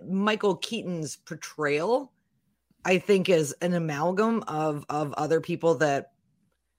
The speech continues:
were involved during this. But when you're talking about the legal stuff and the company and all that, that, that is all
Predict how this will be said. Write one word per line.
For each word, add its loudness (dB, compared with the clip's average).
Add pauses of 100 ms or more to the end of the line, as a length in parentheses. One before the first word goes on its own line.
(200)
were 4
involved -2
during 2
this. -2
But 0 (380)
when 0
you're 2
talking 0
about 2
the -2
legal 2
stuff 2
and 0
the -4
company -2
and -2
all -2
that, -2
that, 0 (400)
that 0
is 2
all 4